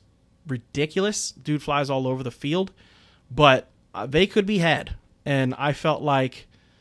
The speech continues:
you know, even in this game, you've seen it. Brandon Cooks looked awesome in this game. I feel like they, you know, they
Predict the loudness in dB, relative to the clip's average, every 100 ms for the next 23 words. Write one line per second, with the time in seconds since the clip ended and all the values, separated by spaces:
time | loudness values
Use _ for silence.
0 | _ _ -6 -4 -4 -2 0 2 2 0
1 | 0 0 2 -2 -2 -4 -4 -2 0 0
2 | 0 -2 -4 -4 -14 -12 -2 2 2 -2
3 | -10 -12 -14 -16 -16 -20 -20 -20 -6 -6
4 | -2 -2 2 2 0 _ -4 -2 0 -2
5 | -4 -14 -16 -20 -14 -8 -8 -8 -14 -20
6 | -20 _ _ _ _ _ _ _ _ _
7 | _ _ _ _ _ 0 4 6 4 0
8 | -6